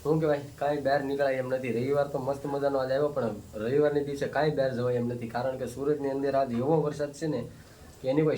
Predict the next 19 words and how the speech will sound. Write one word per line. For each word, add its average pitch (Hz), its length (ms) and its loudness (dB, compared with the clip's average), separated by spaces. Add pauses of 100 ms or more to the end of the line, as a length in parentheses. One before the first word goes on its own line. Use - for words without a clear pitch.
સીમા 170 300 4
નથી. 123 180 -6
હું 127 80 -2
આગળ 127 220 -4
તમને 131 260 -2
બહાર 123 220 0
બતાવું, 151 400 0
અત્યારે 143 260 0
તો 139 100 0
વહી 175 200 2
ગયો. 143 140 0 (760)
ને 107 140 2
તમારા 113 260 6
ભાભી 120 340 6
અહીંયા 127 260 6 (1040)
શું 180 240 6
બનાવે? 107 240 2 (720)
ઝીંગા 165 400 4
લાલા. 135 260 2